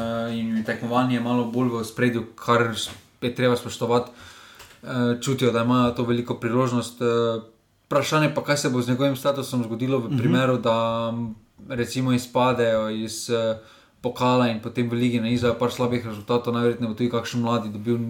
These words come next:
Speaker 1: namesto njega priložnost. Tukaj pač, eh,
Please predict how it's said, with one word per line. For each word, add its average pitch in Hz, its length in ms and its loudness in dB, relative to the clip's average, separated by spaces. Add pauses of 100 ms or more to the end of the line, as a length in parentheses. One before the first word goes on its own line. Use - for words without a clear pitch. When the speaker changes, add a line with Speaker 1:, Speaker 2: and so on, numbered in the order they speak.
(120)
Speaker 1:
namesto 123 380 0
njega 123 240 4
priložnost. 123 600 0 (720)
Tukaj 170 280 2
pač, - 380 0
eh, 123 40 2